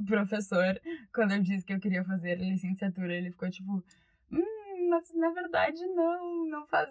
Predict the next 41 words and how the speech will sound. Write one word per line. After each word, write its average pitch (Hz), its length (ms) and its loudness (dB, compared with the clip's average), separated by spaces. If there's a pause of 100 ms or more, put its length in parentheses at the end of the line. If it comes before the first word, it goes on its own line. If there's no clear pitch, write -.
(140)
isso." 302 920 0
<laughs> - 0 - (880)
Não. 294 500 0 (920)
Eu 262 80 -4
não 262 140 -2
sei 247 160 6
se 226 80 -4
os 247 60 -8
teus 262 220 2
pais, 202 460 2
ah, 208 540 4
eles, 196 540 -2 (420)
agora 220 340 8
ele 302 140 8
acha 320 240 6
muito 311 240 2
legal 220 300 10
que 196 100 0
eu 165 340 4
sou 190 140 -2
professora 175 720 2
e 147 160 -4
ele, 156 720 -2 (100)
temos 160 280 4
papos 160 300 4
de 170 100 -2
professora. 170 580 -4 (340)
Mas 190 220 4
quando 196 160 4
eu 196 80 2
disse 190 160 -2
que - 80 -8
eu 185 60 -4
queria 190 180 2
fazer, 180 640 2
ah, 185 240 2
letras, 170 420 -2
ele 180 140 -2
ficou 180 280 -4
tipo, - 260 -10
"Hum, 349 560 -2